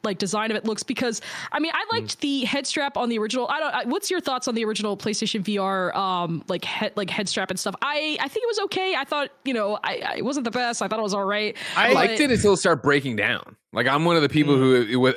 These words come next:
Speaker 2: uh, over, you know, so much use, the head, the, all the plastic or whatever, I, the fake, the faux leather, I don't know how they call the stuff. The material that was the pads for your head, it
Speaker 1: Yeah,
Speaker 2: starts
Speaker 1: yeah.
Speaker 2: to crack and fall apart. So now if you put it on, I get
Speaker 1: Mm-hmm.
Speaker 2: little black specks on it all the time. Like, oh, and it's
Speaker 1: Aw.
Speaker 2: like,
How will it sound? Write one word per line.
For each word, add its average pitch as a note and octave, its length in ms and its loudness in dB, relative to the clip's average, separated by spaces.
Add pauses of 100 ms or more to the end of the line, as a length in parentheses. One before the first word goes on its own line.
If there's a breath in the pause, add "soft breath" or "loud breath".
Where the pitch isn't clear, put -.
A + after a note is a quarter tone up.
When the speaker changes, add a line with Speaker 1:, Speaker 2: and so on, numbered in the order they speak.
(120)
Speaker 2:
uh, A#2+ 60 0 (200)
over, C3 180 2 (200)
you B2+ 100 -2
know, A2+ 140 2
so C#3 180 0
much C#3 220 0
use, C#3 320 2
the A#2 160 0
head, B2 320 -4
the, A#2 400 2
all C#3+ 260 6
the C3 120 2
plastic C3 680 -2
or A#2+ 80 4
whatever, A#2+ 320 2
I, A2+ 260 0
the A#2 140 -2
fake, - 480 -2 (200)
the G#2 60 -2
faux A#2+ 580 2
leather, A2+ 300 4
I A#2 160 4
don't A2 100 2
know G2+ 80 0
how G#2+ 160 0
they G#2 160 0
call G2+ 200 0
the G2+ 100 -4
stuff. - 380 -6
The E3+ 80 4
material G3+ 540 4
that E3+ 180 4
was C#3+ 160 4
the C#3 100 2
pads C#3+ 420 0
for D3+ 80 2
your B2 200 4
head, B2+ 440 0 (280 loud breath)
it C#3+ 200 0 (160)
Speaker 1:
Yeah, B3+ 120 0
Speaker 2:
starts D#3+ 300 2
Speaker 1:
yeah. F3 100 0
Speaker 2:
to E3+ 80 0
crack F3 360 0
and B2+ 120 -4
fall C#3 180 4
apart. D3 380 2
So C3+ 100 -4
now C3+ 140 0
if D#3+ 100 -4
you D3 80 2
put C#3+ 140 -2
it C3+ 40 0
on, D3+ 140 4
I B2+ 60 4
get - 60 8
Speaker 1:
Mm-hmm. G#2+ 80 2
Speaker 2:
little A#2 140 2
black B2 280 0
specks - 340 -8
on G2 140 -2
it - 20 -4
all F#2+ 160 0
the G2+ 100 -4
time. G2 200 -2
Like, F#2+ 160 -4
oh, A#2 160 4
and G#2 80 4
it's G#2 100 -2
Speaker 1:
Aw. A2 60 2
Speaker 2:
like, G#2+ 160 -4